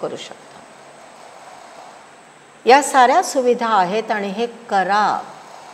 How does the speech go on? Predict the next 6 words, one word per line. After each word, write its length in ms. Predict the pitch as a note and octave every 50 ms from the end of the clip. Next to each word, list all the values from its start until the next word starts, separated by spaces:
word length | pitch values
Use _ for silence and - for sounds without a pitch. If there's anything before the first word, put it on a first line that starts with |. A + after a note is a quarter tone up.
| - - - - - - - -
तुमच्या 440 | A#3+ B3+ C4 B3+ B3 - D#4 D#4+ E4+
बाबतीत 440 | D4+ D#4 D4+ D#4 - - D4 D4+ C#4+
sexting 640 | - - C4+ A#3+ - - - - B3+ B3 B3+ A#3+
जर 180 | A3+ B3 B3 A#3
होत 340 | F#3+ G3 G#3+ G#3+ G#3+ G#3+
असेल, 680 | G3+ F#3+ F#3+ - - A3+ A3+ G#3+ G3 C#3+ - - - -